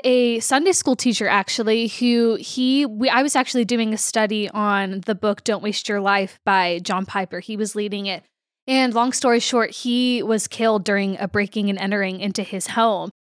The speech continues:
So he died, and I was not a believer yet. And I remember that completely shattered me. I was like, "How?" Like, a problem of evil. I was like, I was so angry at God. I was like,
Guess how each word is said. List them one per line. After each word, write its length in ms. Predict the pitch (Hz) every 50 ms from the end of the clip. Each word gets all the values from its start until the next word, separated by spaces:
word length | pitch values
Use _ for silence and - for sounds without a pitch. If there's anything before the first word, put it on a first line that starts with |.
| _ _ -
So 120 | - 254 262
he 240 | - 302 302 302
died, 540 | 226 202 233 220 233 233 208 190 175 170 - -
and 100 | 214 220
I 120 | 214 220
was 140 | 220 240 - 233
not 160 | 220 214 208
a 60 | 208
believer 420 | 185 208 202 196 208 196 196 196
yet. 360 | 202 196 185 170 165 - - -
And 380 | - 240 247 240 233 226 220 220 - -
I 60 | 240
remember 420 | 247 247 240 240 233 202 214 233 214
that 300 | 196 208 196 185 - - _ _ _ _ _ _
completely 840 | - 226 233 - - - - 233 247 254 247 240 226 180 190 220 202
shattered 540 | - - - 208 190 190 190 185 180 175 175
me. 180 | 180 180 170 -
I 120 | 208 214
was 200 | 208 220 202 -
like, 160 | 214 208 -
"How?" 440 | - - 269 269 269 285 294 285 277
Like, 240 | 240 269 254 - -
a 60 | 311 233
problem 340 | - 247 262 247 214 240 233
of 100 | 202 247
evil. 240 | 277 247 240 214 -
I 80 | 233
was 160 | 233 247 220 -
like, 160 | 254 233 185
I 120 | - 240
was 100 | 240 -
so 400 | - - - - 254 226 220 214
angry 440 | - 208 208 202 196 180 196 190 190
at 120 | 185 170
God. 400 | - 180 180 190 180 180 175 -
I 120 | - 196 196
was 220 | 190 208 196 -
like, 140 | 220 202